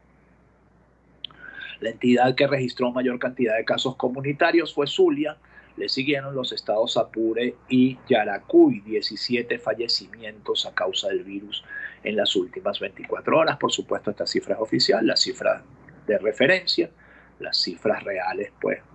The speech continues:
como dicen siempre, suelen ser cinco o seis veces esto. Mientras esto sucede, el gobernador chavista de Sucre, el señor Erwin,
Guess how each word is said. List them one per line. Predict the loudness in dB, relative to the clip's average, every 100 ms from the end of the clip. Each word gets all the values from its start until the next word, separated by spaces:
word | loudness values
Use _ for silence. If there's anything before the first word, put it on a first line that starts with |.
| -14
como | -10 -8 -6
dicen | -2 0 0
siempre, | 2 2 2 0 -2 -2 -4 -20 -20 -20 -20 -20 -20 -12
suelen | -2 0 0 0
ser | 2 2
cinco | 2 2 2 -2 0 0 0 -2
o | -2
seis | 0 0 -2 0
veces | 2 2 2 4
esto. | 2 2 -4 -2
Mientras | -4 -4 -4 -4
esto | -4 -2 -2
sucede, | 0 2 2 2 -4 _ -20 -20 _ -20 -20 -20 -10
el | -8 -4
gobernador | -2 -2 -4 -8 -8 -4
chavista | 0 2 2 0 2
de | 2
Sucre, | 2 0 0 -2 -6 -8 _ _ _ -16
el | -10
señor | -8 -10 -6 -6 -6 -6 2
Erwin, | 2 2 0 -2 -6 -12